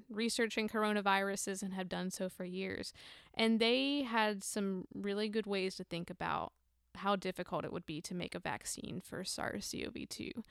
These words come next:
So you can think of coronaviruses like encyclopedias. If we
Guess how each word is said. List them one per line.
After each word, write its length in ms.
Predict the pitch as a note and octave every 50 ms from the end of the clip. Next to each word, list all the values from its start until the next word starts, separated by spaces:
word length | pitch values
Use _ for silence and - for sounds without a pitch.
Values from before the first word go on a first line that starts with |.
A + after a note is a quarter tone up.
| - - - - - - _ -
So 340 | - - A#3 A3+ G#3+ G3+ -
you 140 | - G#3+ A3
can 180 | - B3 A3+
think 240 | G#3 A#3+ A#3 A#3+ A#3
of 180 | C4 B3 A#3 -
coronaviruses 1040 | - A3+ - F3 F#3+ G3 G3 F#3 G3 F#3 F#3 F#3 F#3+ F#3 - - F#3+ F3+ - -
like 360 | - - F#3 F#3 F#3+ F#3 -
encyclopedias. 1080 | G3 F#3+ - - F3+ C3+ - - - - - - D#3+ - - - - - G#3+ - - - - - - - _ _ _ _ _ _ _ _ _ -
If 360 | - A#3+ B3 A#3 - - -
we 420 | C4 C4 B3+ B3 B3 A#3+ A#3 -